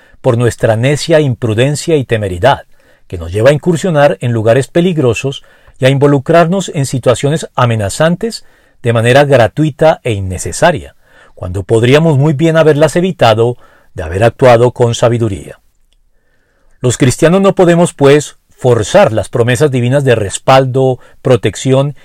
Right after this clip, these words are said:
y acompañamiento de su parte para pretender que Él esté con nosotros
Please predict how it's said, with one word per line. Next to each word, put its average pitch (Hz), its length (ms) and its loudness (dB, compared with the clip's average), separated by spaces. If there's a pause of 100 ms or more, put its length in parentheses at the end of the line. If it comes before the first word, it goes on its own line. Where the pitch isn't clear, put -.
(120)
y 131 100 0
acompañamiento 104 840 -2
de 170 80 2
su 175 160 -4
parte 135 440 0 (520)
para 147 220 4
pretender 147 440 0
que 185 140 2
Él 190 80 4
esté 180 240 0
con 190 180 -4
nosotros 127 640 -4